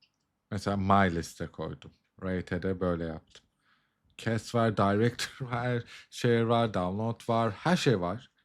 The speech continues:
İnanılmaz yorum yazabiliyorum. Liked it. Yorumum da geldi <laughs> gerçekten.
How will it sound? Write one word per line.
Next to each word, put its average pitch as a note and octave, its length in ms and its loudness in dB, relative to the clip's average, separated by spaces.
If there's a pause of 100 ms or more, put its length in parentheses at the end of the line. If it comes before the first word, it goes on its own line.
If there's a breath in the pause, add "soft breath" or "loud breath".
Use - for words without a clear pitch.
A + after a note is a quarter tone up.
(560)
İnanılmaz G#2+ 540 -2
yorum G2+ 260 0
yazabiliyorum. E2+ 680 -4 (280)
Liked F#2 580 -4
it. - 200 -20 (380)
Yorumum A#2+ 360 6
da B2+ 100 6
geldi F#2+ 420 2
<laughs> A2+ 220 0
gerçekten. B2+ 640 -6